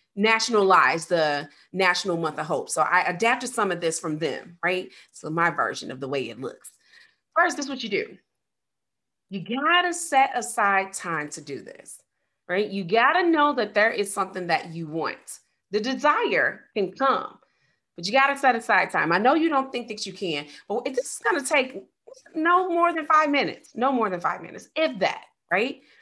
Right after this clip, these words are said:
So, especially if you're experiencing feelings of despair and defeat, this one is for you, right? It doesn't matter what it is, what's the subject, you can put this, do this for any part of your life,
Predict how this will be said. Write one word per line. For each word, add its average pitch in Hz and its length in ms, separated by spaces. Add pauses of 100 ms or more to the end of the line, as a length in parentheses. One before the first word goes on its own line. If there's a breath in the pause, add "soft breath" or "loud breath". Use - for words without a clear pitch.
(300 soft breath)
So, 208 360 (640)
especially 269 420
if 311 80
you're 311 140
experiencing 294 560
feelings 269 300
of 254 100
despair 240 320
and 226 100
defeat, 220 320
this 226 220
one 285 100
is 285 140
for 277 140
you, 254 360 (120)
right? 160 260
It 175 260
doesn't 240 240
matter 254 220
what 226 240
it 240 80
is, 247 240
what's 202 160
the 277 100
subject, 233 480
you 190 80
can 202 140
put 220 180
this, 202 200
do 202 180
this 208 160
for 175 240
any 262 300
part 247 340
of 190 100
your 202 160
life, 190 500